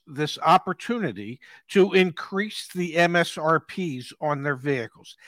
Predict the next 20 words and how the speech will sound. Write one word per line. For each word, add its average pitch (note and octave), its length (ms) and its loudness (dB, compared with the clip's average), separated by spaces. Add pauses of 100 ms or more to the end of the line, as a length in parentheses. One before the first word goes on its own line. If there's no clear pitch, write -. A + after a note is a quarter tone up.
(200)
And F3 240 6
they F#3 200 6
didn't A3+ 480 -2
wait G3+ 320 4
long E3 340 2
for E3 160 -2
when E3 240 0
they E3 140 4
first E3+ 500 -2 (380)
verbalized C3 1000 4
it E3 140 -4 (480)
to F3 180 2
when F3 280 4
they E3+ 340 6 (260)
acted F3 380 4
upon F#2+ 400 -8
it. - 100 -20 (480)
Um, D#3 480 6 (320)
and, F3 460 -2
and E3 420 -4